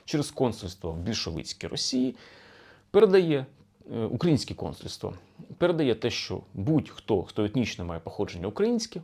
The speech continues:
може повернутися на територію української держави. І це так звані українські потяги, якими почали евакуйовуватися люди з більшовицької Росії тисяча дев'ятсот вісімнадцятого року на територію нашої держави. Тож після перемоги,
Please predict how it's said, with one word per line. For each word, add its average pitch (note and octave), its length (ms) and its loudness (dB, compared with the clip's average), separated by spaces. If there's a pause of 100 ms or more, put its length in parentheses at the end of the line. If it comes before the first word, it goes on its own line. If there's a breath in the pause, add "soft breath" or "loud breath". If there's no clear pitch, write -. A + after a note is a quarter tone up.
(100)
може A3 280 2
повернутися C#3+ 560 -2
на G#2+ 60 -6
територію A#2 420 -4
української A2 520 -6
держави. G#2+ 480 -2 (300 loud breath)
І B2+ 120 2
це - 200 -4
так D3+ 160 -4
звані C#3 300 0
українські - 520 -2
потяги, G#2 460 2
якими A#2+ 340 -2
почали A2+ 400 -6
евакуйовуватися G#2+ 840 -2
люди A2 280 0
з F#2 100 -6
більшовицької A2 840 -2
Росії D3+ 580 0 (320 loud breath)
тисяча C#3 340 -2
дев'ятсот A#2 260 0
вісімнадцятого A2 500 -4
року G2+ 280 -6 (300 loud breath)
на A#2 280 0
територію B2 580 0
нашої G#2+ 520 -2
держави. F2+ 520 -2
Тож D3+ 180 2
після E3+ 280 -4
перемоги, A3+ 500 0